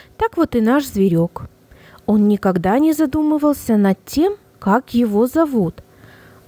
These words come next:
а просто жил себе да жил в далеком тропическом лесу.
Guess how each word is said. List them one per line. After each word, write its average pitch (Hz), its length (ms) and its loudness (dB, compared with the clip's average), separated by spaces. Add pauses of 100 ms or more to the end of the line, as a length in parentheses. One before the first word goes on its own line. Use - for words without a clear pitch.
а 190 100 0
просто 220 580 -4
жил 220 420 0
себе 330 460 0
да 254 180 0
жил 247 320 -2 (160)
в 190 60 -12
далеком 180 840 0 (120)
тропическом 202 1120 -4 (260)
лесу. 175 640 -2